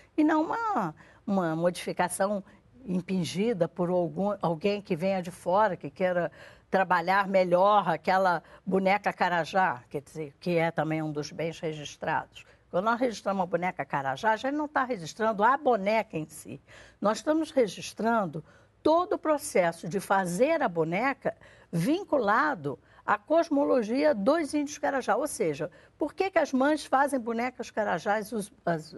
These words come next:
as bonequinhas? Para ensinar as crianças como é que tra-, como é a vida do povo carajá. Então, o que a gente quer não é botar a boneca carajá na feira de artesanato.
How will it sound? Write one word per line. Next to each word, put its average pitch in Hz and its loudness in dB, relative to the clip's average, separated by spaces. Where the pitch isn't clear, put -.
as 151 -12
bonequinhas? 180 -6
Para 262 -2
ensinar 294 -2
as 320 -6
crianças 220 -8
como 311 4
é 269 4
que 302 -4
tra-, 294 -2
como 285 2
é 277 2
a 285 2
vida 240 0
do 294 -6
povo 247 -4
carajá. 262 -8
Então, 247 0
o 247 -6
que 311 2
a 311 2
gente 202 -8
quer 226 2
não 185 -4
é 294 -2
botar 202 0
a - -6
boneca 175 -4
carajá 156 -2
na 285 0
feira 220 2
de 175 -2
artesanato. 139 -10